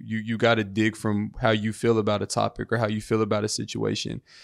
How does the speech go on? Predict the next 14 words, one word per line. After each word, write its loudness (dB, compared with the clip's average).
Um, -2
and, 0
you 2
know, 2
he's 2
a 2
p-, 2
super 2
personal 2
coach -2
and -4
a -4
personable 4
coach. -6